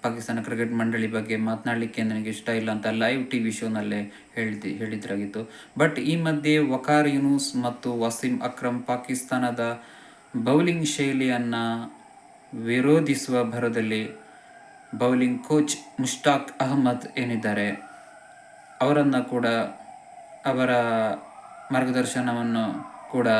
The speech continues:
ಟೀಕೆ ಮಾಡಿದ್ರಾಗಿತ್ತು. ಇದರಿಂದ ರೊಚ್ಚಿಗೆದ್ದ ಪಾಕಿಸ್ತಾನದ ಮಾಜಿ ಬೌಲರ್, ಅಂತಾರಾಷ್ಟ್ರೀಯ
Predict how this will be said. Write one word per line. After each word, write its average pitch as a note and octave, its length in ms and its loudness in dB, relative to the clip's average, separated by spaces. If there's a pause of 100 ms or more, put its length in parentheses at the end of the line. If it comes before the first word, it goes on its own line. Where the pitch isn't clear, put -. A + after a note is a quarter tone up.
(560)
ಟೀಕೆ A#2 260 -2
ಮಾಡಿದ್ರಾಗಿತ್ತು. G2+ 840 -2
ಇದರಿಂದ C3 380 2
ರೊಚ್ಚಿಗೆದ್ದ B2 680 0 (720)
ಪಾಕಿಸ್ತಾನದ C3 560 0
ಮಾಜಿ A#2+ 760 0 (1400)
ಬೌಲರ್, A#2 640 2 (420)
ಅಂತಾರಾಷ್ಟ್ರೀಯ A#2+ 680 -2